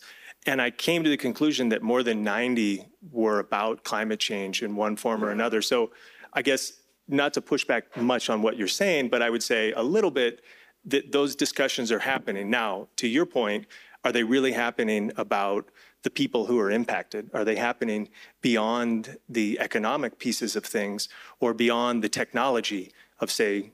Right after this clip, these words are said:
green steel or carbon capture? Not enough, not enough. I say that for sure.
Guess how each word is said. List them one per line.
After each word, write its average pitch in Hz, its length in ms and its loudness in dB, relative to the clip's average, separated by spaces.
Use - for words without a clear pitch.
green 123 220 2
steel 107 380 0
or 104 180 -4
carbon 110 300 -2
capture? 113 560 -2
Not 151 220 4
enough, 110 360 -2
not 117 220 4
enough. 98 380 -4
I 120 80 0
say 110 200 0
that 104 320 -2
for 117 160 0
sure. 110 500 2